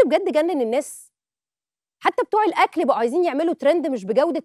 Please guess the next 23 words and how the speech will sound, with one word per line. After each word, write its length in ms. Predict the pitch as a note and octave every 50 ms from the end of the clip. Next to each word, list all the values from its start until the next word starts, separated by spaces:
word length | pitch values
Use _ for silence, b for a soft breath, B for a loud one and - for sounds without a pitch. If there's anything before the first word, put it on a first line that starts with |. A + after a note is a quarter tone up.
| -
أكلهم 480 | G3+ - - B3+ D4 D#4+ D4+ C#4+ B3+ A#3
ولا 120 | G#3+ G#3
بطعم 380 | G3 - - C#4+ C#4+ D4+ C#4 B3
أكلهم 640 | A3 G3 G3 - - A#3+ C#4 C#4 C4 B3+ B3+ A#3+
ولا 260 | A3 G#3 G#3 G3+ G3 F#3+
بشكل 540 | F3+ E3+ G3+ G3 - - C#4 - - D4+
أكلهم، 640 | B3 - G#3 - - A#3 C4 C#4 C4 C4+ C4 B3+ A#3 b b b b b _
ولا 160 | A#3+ C4 D4+
حتى 240 | D#4 - G#4 - F4
إن 80 | C#4+ D4+
إحنا 200 | E4 E4 F4 C#4+
نطلع 320 | C#4+ E4 D#4+ - D4+ C4
نعمل 320 | C4 D4 D#4 D#4+ D#4 B3 B3
ريفيو 400 | B3 A#3+ G#3 F#3+ A3 C4+ D#4+ D#4+
على 200 | C4 A#3 A#3 A#3
الأكل، 460 | A3+ - - C4 D#4 D#4+ _ _ _ _ _ _ _ _ _ _ _ _ _ _ _ -
لأ، 260 | A3 A3+ C4 D4 C#4 _ _ _ _ _ _
بإن 200 | G3+ G3+ G3+ G#3+
أنا 180 | A#3 C4+ B3+ B3
هاعلمك 560 | A3+ G3+ G#3+ G#3+ A3 A#3+ C4 C4+ C4+ C4+ -
الأدب 360 | B3 A3 - C4+ C4+ D4 C4 C4
وهاعلمك 640 | B3+ A#3 A3+ G#3 G#3 A3 A#3+ C4 C#4 C#4 - B3+
العفة. 460 | A3+ G3 G#3 G#3+ - - _ - C#3+